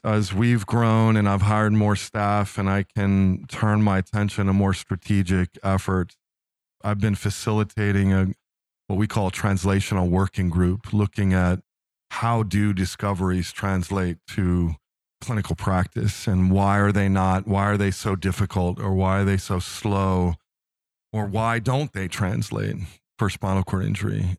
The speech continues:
And we've been meeting essentially twice a month for the last three years,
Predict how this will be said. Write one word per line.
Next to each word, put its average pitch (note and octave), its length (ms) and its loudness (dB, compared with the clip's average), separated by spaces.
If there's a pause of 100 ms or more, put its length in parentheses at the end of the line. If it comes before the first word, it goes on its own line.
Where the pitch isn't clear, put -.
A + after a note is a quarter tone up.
(140)
And G2 600 2
we've A#2 280 0
been A#2+ 180 4
meeting A2 600 4 (580)
essentially A#2 640 0
twice A2 360 0
a A2 60 0
month G#2 340 2
for - 240 -4
the F#2+ 100 2
last G2 420 0
three G#2 280 0
years, G2+ 640 -2